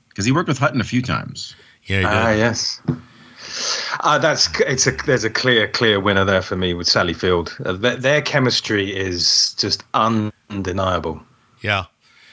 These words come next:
Speaker 3: Yeah.
Speaker 2: Yeah, I like him and Hutton together a lot. I really do.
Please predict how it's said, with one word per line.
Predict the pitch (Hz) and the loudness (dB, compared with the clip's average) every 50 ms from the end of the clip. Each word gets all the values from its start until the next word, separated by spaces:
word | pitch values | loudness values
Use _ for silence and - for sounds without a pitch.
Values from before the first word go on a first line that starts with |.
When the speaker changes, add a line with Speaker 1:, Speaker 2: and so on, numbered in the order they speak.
| - - | -14 -4
Speaker 3:
Yeah. | - 90 87 - - - _ | -2 0 0 0 -2 -6 _
Speaker 2:
Yeah, | 113 127 123 113 | -2 -2 0 0
I | 131 165 | 0 0
like | 170 156 151 175 160 - | 2 2 0 0 -2 -2
him | - 127 117 117 | -2 0 0 0
and | 110 98 | -2 -2
Hutton | 113 113 - 98 | -2 -4 -4 -6
together | 101 98 101 101 98 101 101 95 90 - - | -8 -4 -2 -2 -2 -2 -4 -6 -8 -10 -10
a | 92 | -6
lot. | 92 92 92 92 92 - - _ | -4 -2 -2 -2 -2 -4 -8 _
I | 98 104 | -6 -4
really | 104 113 113 113 104 | -2 0 -2 -2 -2
do. | 101 107 101 92 87 87 82 | -2 -2 -2 -2 -4 -6 -10